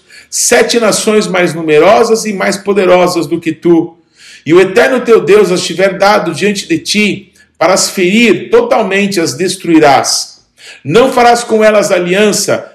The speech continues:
nem terás piedade delas, nem contrairás matrimônio com os filhos destas nações. Não darás as tuas filhas a seus filhos,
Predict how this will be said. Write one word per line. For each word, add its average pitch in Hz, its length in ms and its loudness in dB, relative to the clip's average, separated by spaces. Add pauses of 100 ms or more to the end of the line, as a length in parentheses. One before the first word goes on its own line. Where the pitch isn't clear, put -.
nem 180 240 -8
terás 208 300 0
piedade 190 600 -2
delas, 135 800 -2 (260)
nem 202 300 0
contrairás 214 640 0
matrimônio 196 720 0
com 190 160 -4
os 175 120 -8
filhos 220 480 -4
destas 180 480 0
nações. 156 840 -6 (400)
Não 190 160 0
darás 226 340 4
as 220 100 2
tuas - 340 0
filhas 208 420 -2
a 185 60 -2
seus - 320 -4
filhos, 196 600 -2